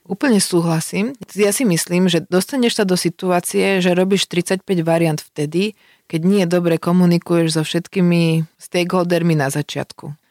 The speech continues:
Že z našich skúseností, z mojich konkrétne, keď si dobre zadefinuješ, ehm, na úvode, že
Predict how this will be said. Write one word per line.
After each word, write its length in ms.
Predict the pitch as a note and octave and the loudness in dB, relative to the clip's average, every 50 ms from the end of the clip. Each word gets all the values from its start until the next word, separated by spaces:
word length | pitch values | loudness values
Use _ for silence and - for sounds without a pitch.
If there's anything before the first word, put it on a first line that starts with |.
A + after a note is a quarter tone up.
| _ _ _ _ | _ _ _ _
Že 160 | - E3 D#3+ | -6 -2 0
z 0 | |
našich 300 | E3+ E3+ F3+ F#3+ - A3+ - | 2 2 2 2 0 -2 -2
skúseností, 960 | - _ - - - E3+ D#3+ D#3 D#3 - - - - F#3 F#3+ G#3 A#3 A#3+ G3 | -4 _ -12 -4 -2 0 0 0 -2 -4 -6 -10 -6 -4 -2 -2 -4 -6 -10
z 360 | F3 D#3 D3+ D3 D3+ D#3 D#3 F3 | -12 -12 -10 -6 -6 -4 0 0
mojich 240 | F3 E3 E3+ F#3+ - | 2 2 2 0 -2
konkrétne, 800 | - - D3 D#3 D3+ - - D#3+ D#3+ - - F3+ F#3 G3 G#3+ - _ - - - - | -4 -4 -4 -4 -2 -2 -2 -4 -4 -2 -2 0 0 0 0 -4 _ -14 -14 -8 -4
keď 320 | - G3+ G#3 - - - _ _ - | -4 -4 -4 -6 -14 -20 _ _ -16
si 160 | F#3 - - | -12 -6 -4
dobre 400 | G3 F3 F3 F3 F#3+ G3+ G#3+ A3+ | -2 0 0 0 2 2 0 2
zadefinuješ, 1040 | F#3 F3+ E3 E3+ F#3+ G3 - - G3 F#3+ F#3+ F#3 F3+ F3 F3 E3+ E3 - - - - | 2 0 0 0 0 -2 -2 0 0 2 2 2 2 2 0 0 -2 -4 -6 -6 -6
ehm, 880 | - - F3+ F3 E3+ E3+ E3+ E3 E3 D#3+ D#3+ E3 E3 E3 E3+ E3+ F3 - | -4 -4 -2 0 0 0 0 0 0 0 0 0 -2 -4 -4 -6 -8 -4
na 320 | - F3+ F3+ E3+ E3+ - | 0 2 2 2 2 0
úvode, 480 | - G3 F#3+ F#3 F#3 F#3 F3+ F3+ F3+ F3 | 0 -2 0 2 0 0 2 2 2 2
že 640 | E3 E3 E3 E3+ E3 D#3+ D#3 D#3 D#3 D3+ D#3+ D#3+ | 2 2 2 2 2 2 2 2 2 0 -2 -4